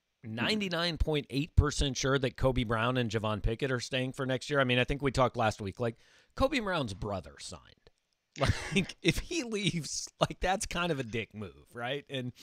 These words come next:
Speaker 1: Yeah,
Speaker 2: and
Speaker 1: yeah.
Speaker 2: Javon Pickett, hey, look, he's not going anywhere. Um,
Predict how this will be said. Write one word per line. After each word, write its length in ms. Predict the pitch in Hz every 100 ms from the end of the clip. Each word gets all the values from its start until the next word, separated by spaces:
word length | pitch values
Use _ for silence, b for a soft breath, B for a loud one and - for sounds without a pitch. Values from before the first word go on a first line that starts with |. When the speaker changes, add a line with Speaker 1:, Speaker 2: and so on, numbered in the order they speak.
| B B
Speaker 1:
Yeah, 220 | 147 - - -
Speaker 2:
and 160 | 165
Speaker 1:
yeah. 80 | 202
Speaker 2:
Javon 260 | 190 190 156
Pickett, 420 | 143 135 131 120
hey, 200 | 101 123 131
look, 200 | 120 -
he's 120 | 147
not 180 | 120 87
going 200 | 82 80
anywhere. 460 | 76 65 65 - - -
Um, 400 | 113 113 113